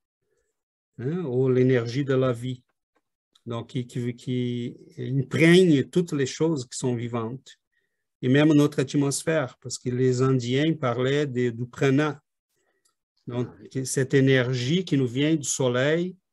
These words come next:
et qui, qui va imprégner toutes les, les, les créatures, mais c'est qu'est-ce qu'ils font les plantes, hein ? Ils absorbent la lumière pour la transformer en vie.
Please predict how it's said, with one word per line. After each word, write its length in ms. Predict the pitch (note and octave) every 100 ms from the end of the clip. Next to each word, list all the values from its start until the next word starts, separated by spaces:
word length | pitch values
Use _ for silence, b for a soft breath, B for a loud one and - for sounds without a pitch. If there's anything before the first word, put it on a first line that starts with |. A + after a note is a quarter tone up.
| _ _ _ -
et 80 |
qui, 340 | A#2+ D3 C#3 C3
qui 120 | C#3+
va 120 | B2+
imprégner 840 | C#3+ C3 - F3 E3 D3+ D#3+ F3
toutes 260 | E3+ F#3 F3
les, 420 | D3+ C#3 B2+ B2+
les, 260 | A#2+ A#2+ A#2
les 160 | A2+
créatures, 560 | A2+ C3+ B2+ A#2 E3+ G3
mais 400 | C3+ G#2 G#2+ A#2 A#2 -
c'est 300 | - B2 - _
qu'est-ce 240 | - E3 E3
qu'ils 160 | D3
font 280 | C3 D#3+ E3+
les 100 | C3
plantes, 460 | A#2+ E3 E3+ A#2+ C3
hein ? 220 | E3 F#3+
Ils 280 | C3+ A2+ A#2
absorbent 540 | A#2 A#2 D3 D#3+ D3+
la 140 | C3+ B2+
lumière 600 | C3 B2+ B2+ D#3 F3+ F#3 _ _ _ _ _ _
pour 140 | B2+
la 120 | B2+ B2
transformer 800 | B2+ C#3+ C3 C#3+ B2 C#3+ D#3+ D3+
en 140 | B2
vie. 340 | A#2 E3 C3+